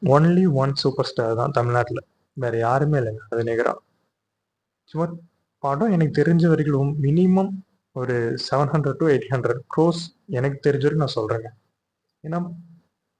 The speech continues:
டெஃபினட்டா சொல்றேன், இந்த படம் வந்துட்டு எழுநூறு to எட்நூறு கோடி அடிக்கும்.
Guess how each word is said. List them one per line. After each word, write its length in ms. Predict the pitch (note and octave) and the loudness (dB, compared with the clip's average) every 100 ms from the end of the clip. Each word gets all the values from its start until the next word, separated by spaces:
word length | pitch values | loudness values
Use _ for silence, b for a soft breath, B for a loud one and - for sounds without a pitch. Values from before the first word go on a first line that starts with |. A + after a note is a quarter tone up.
| _ _ _ _ _ _ _ _ _ - D#3+ | _ _ _ _ _ _ _ _ _ -8 -2
டெஃபினட்டா 520 | C3 - F3+ F3+ F#3 | 0 4 4 6 4
சொல்றேன், 500 | F3+ D3 B2+ D3 F#3+ | 2 2 2 2 0
இந்த 140 | B2+ | -2
படம் 340 | A#2+ A#2+ C3+ C3+ | 0 0 2 0
வந்துட்டு 180 | C#3+ C3+ | 2 2
எழுநூறு 320 | C3 C3+ - | 2 2 0
to 60 | D3+ | 2
எட்நூறு 320 | C#3 B2 A#2+ | 2 2 0
கோடி 240 | A#2 B2 | 2 2
அடிக்கும். 440 | B2 A#2 - D#3+ | 2 0 -2 -4